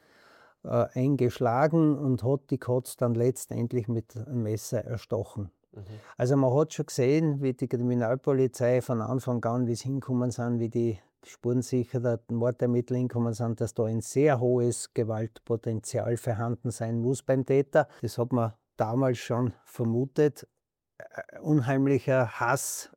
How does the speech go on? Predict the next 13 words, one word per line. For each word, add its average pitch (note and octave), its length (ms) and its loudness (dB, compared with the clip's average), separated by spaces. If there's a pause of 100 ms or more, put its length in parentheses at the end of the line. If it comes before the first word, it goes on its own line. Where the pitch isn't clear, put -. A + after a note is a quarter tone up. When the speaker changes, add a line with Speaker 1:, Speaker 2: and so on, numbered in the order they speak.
(160)
Speaker 1:
da-, A2+ 220 -6
damit B2+ 420 0
dieses C3+ 380 0
Gewaltpotenzial A#2 1300 -2
erklärbar A#2 640 -2
ist. - 300 -8 (100)
Speaker 2:
Mhm. A#2 300 -6 (1300)
Wie A2+ 120 0
sind B2 300 -2
die B2 260 2 (220)
Ermittler A2 480 0
dann G#2 160 0
vorgegangen? F2+ 840 -4